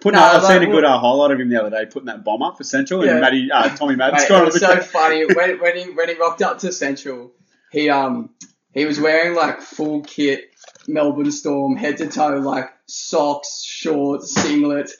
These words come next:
Speaker 2: I think he even had a visor at
Speaker 1: Did,
Speaker 2: one point.
Speaker 1: did he play for the Storm?
Speaker 2: No, this
Speaker 1: No.
Speaker 2: is where, <laughs> yeah.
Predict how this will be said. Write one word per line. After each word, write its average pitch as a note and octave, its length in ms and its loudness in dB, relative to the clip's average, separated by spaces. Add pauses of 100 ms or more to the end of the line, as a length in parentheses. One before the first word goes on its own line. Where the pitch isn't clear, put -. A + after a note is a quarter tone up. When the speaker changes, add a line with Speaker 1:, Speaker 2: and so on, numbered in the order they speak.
(120)
Speaker 2:
I D3+ 60 -6
think F3+ 160 -4
he G3 60 2
even G3 160 0
had G3 160 0
a D#3+ 80 -4
visor C#3+ 480 -2
at C3+ 240 -2
Speaker 1:
Did, E3 80 4
Speaker 2:
one C#3 140 0
point. - 20 -12
Speaker 1:
did F3+ 240 2
he - 40 -8
play C3 220 0
for C#3 120 -12
the C3+ 100 -8
Storm? - 400 -14
Speaker 2:
No, F#3+ 320 4
this F3+ 200 -2
Speaker 1:
No. G3 60 -2
Speaker 2:
is F3+ 60 -4
where, F3+ 260 6
<laughs> - 140 2
yeah. - 180 4